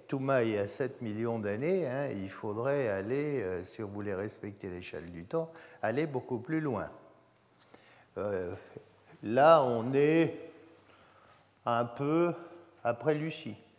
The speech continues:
Lucie serait quelque part par là, quoi. D'accord ? Ceux-là sont ici pour des australopithèques.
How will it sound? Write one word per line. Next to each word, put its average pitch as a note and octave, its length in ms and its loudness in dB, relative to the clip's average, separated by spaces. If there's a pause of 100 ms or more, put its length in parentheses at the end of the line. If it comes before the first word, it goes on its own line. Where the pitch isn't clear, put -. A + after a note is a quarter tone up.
(880)
Lucie A2+ 420 -10
serait F#2+ 320 -8
quelque - 260 -12
part - 280 -4
par - 200 -6
là, G2+ 140 -10 (180)
quoi. - 140 -16 (1400)
D'accord ? D#3+ 420 -6 (1500)
Ceux-là C#3+ 420 0
sont C3 220 -4
ici B2+ 320 -6
pour D#3+ 200 -2
des C3+ 140 -2
australopithèques. B2+ 960 -6